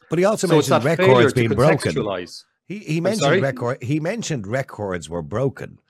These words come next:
Speaker 1: uh, you know,
Speaker 2: Hmm.
Speaker 1: record-breaking temperatures. They weren't record-breaking temperatures. There were actually no records broken. The hottest day still in Europe, by the way, I think was, oh, good, a long, long,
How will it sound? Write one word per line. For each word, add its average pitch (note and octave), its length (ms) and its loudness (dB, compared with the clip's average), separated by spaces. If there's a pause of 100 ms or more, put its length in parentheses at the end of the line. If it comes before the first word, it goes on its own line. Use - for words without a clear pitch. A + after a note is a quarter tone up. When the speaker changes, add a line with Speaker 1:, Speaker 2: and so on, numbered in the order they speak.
(380)
Speaker 1:
uh, F2 100 -4
you F2 200 -4
know, F2+ 140 -2
Speaker 2:
Hmm. E2 60 -6
Speaker 1:
record-breaking F2+ 800 -6
temperatures. G#2+ 600 -12 (200)
They E3 120 -2
weren't G3 420 -6
record-breaking B1 640 -12
temperatures. G#2 400 -14
There F3 100 -6
were E3+ 100 -4
actually F3 300 -4
no E3 160 -4
records D#2+ 380 -8
broken. D2 300 -10
The F#2+ 100 -4
hottest D3+ 360 -6
day F2 240 -4 (220)
still G#2+ 600 -6
in G2 180 -8
Europe, F#2+ 280 -4
by E2 100 -8
the D#2 80 -10
way, D2 180 -8
I D2 40 -8
think E2 200 -12
was, D#2 300 -12 (400)
oh, - 140 -12
good, B1+ 340 -14
a A#1+ 100 -14
long, D#2 280 -10
long, C2 180 -14